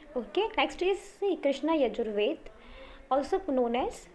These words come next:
Black Yajurved। It contains both mantra and prose explanation और commentary।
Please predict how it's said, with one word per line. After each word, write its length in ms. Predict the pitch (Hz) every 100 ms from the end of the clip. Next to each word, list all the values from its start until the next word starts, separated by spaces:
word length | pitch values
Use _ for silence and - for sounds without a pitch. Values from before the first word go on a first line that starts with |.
| 247
Black 340 | 233 226 277
Yajurved। 680 | 240 214 214 208 175 - - -
It 180 | 254
contains 580 | - 254 233 262 381 359 269 208
both 320 | 262 349 359 403 330
mantra 460 | 226 214 226 262 339
and 240 | 277 285 320
prose 380 | - 247 220 269
explanation 720 | 339 - - 359 339 330 359 330
और 220 | 294 311
commentary। 460 | 240 202 208 185 180